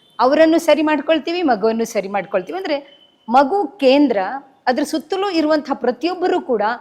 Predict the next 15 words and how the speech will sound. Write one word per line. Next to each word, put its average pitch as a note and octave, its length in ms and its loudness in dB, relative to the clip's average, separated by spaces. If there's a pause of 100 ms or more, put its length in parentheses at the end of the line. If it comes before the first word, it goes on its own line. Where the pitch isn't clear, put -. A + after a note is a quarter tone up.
(320)
ಮಗುವಿನ C4 640 -4
ಜೊತೆಗೆ A3 640 -4
ಬೆಳೀತಾರೆ. F#3 800 -8 (880)
ಮಗು G#3 340 -2
ದೈಹಿಕವಾಗಿ B3 720 -2
ಬೆಳೆದ G3 400 -4
ಹಾಗೇನೆ F3 760 -6 (220)
ನಾವು C4+ 380 0
ಮಾನಸಿಕವಾಗಿ B3+ 1080 -4
ಬೆಳೆಯಬೇಕಾದ A#3 920 -2 (200)
ಎಲ್ಲ C#4 300 -4 (140)
ಅವಕಾಶಗಳು C4 800 -2
ಕೂಡ F#3+ 240 -10 (360)
ಅಲ್ಲಿ A#3+ 200 -2
ಸೃಷ್ಟಿಯಾಗುತ್ತೆ. F#3+ 920 -4